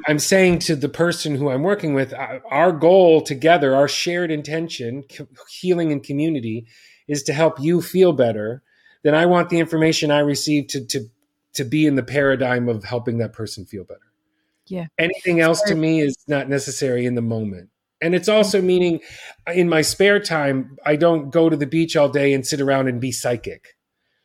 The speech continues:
Speaker 2: Yeah.
Speaker 1: I, I really close it down because I wanna utilize it for when it's necessary.
Speaker 2: Yeah, so you can go and have a normal life as well. I
Speaker 1: Not
Speaker 2: think
Speaker 1: just
Speaker 2: that's
Speaker 1: a normal life, but I can continue doing this without a lot of mental and physical strain.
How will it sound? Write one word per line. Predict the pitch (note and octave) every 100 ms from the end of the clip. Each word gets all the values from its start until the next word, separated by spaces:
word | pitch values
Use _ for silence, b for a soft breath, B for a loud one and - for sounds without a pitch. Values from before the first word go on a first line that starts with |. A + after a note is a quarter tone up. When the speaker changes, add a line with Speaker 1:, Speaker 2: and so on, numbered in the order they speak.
| _ _ -
Speaker 2:
Yeah. | F3 D3+ -
Speaker 1:
I, | C#3+ C#3+
I | D3 C#3+ D3
really | F#3 F3+ - -
close | F3+ F3+
it | D#3 C3+
down | A3 A3 G3 E3+
because | E3 E3+
I | E3 E3
wanna | D#3+ F3+ F3
utilize | E3 F#3 F3+ D#3+ D3+ C#3+
it | D3 B2 B2+ -
for | D#3 C#3+ C#3 C3+ C3
when | C#3 D3
it's | C#3 C#3+
necessary. | D3+ C#3+ C3+ - F#2+ - _ _ _ _ _ _
Speaker 2:
Yeah, | E4 D#4
so | A#3 C#4
you | B3
can | B3
go | A#3
and | G#3
have | G3 F#3+
a |
normal | F#3+ F#3 F3+
life | F3+ E3
as | F3 E3+
well. | D#3+ D#3 C#3+ _ _ _ _ _ - -
I | A3
Speaker 1:
Not | G3+
Speaker 2:
think | G3+
Speaker 1:
just | F#3+
Speaker 2:
that's | -
Speaker 1:
a |
normal | E3 G3+ G3
life, | D3 C3+ D3 -
but | F3
I | E3 D#3+
can | E3
continue | D3 E3+ - E3+ D3+
doing | C3+ D#3+ E3 D3+
this | C3 B2
without | C#3+ C#3 C3+
a | C3
lot | B2+ B2
of | A#2+ A2
mental | B2 A#2+ A#2
and | A2
physical | A#2 G#2+ G2+
strain. | - - A#2 G#2 E2+